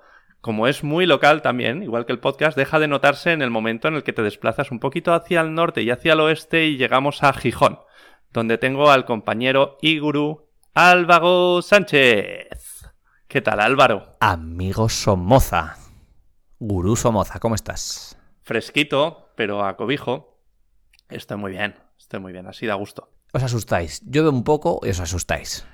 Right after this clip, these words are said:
Speaker 1: No estamos acostumbrados. De hecho, yo creo que la ciudad ni siquiera está preparada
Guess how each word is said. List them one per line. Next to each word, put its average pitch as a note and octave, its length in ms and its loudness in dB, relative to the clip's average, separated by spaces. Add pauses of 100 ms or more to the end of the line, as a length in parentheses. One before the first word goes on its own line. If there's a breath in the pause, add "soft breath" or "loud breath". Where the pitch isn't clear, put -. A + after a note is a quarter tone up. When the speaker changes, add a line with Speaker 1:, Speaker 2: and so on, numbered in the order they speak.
(140 soft breath)
Speaker 1:
No C#3+ 280 -4
estamos F3 400 -4
acostumbrados. A#2 800 -4
De A2+ 200 -4
hecho, E3 280 -2
yo D#3 160 -2
creo D3+ 160 -4
que C#3+ 80 -4
la C3 100 0
ciudad B2 300 0
ni C#3+ 120 -4
siquiera C3 340 -2
está C#3 300 -2
preparada C3 760 -2